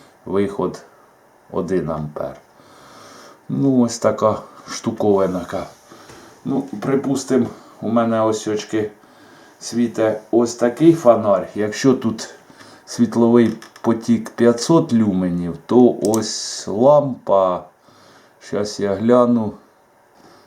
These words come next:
дві тисячі триста чи дві тисячі чотириста люменів, ну, практично у п'ять раз потужніша лампа. Ось оця ось у мене світе.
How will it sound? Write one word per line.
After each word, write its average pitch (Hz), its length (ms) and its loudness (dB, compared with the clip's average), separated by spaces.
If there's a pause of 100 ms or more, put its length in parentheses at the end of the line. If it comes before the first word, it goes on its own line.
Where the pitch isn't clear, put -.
(140)
дві 113 300 2
тисячі 113 500 -2
триста 135 500 2
чи 117 160 -6
дві 113 200 -2
тисячі 113 460 -4
чотириста 117 920 0 (200)
люменів, 117 640 2
ну, 127 160 2
практично 117 800 -2 (600)
у 113 120 0
п'ять 117 340 2
раз 113 460 2 (520)
потужніша 113 840 4
лампа. 90 580 0 (100)
Ось 117 360 0 (220)
оця 90 400 0
ось - 300 -6
у 104 100 -6
мене 101 340 -10
світе. 87 500 -10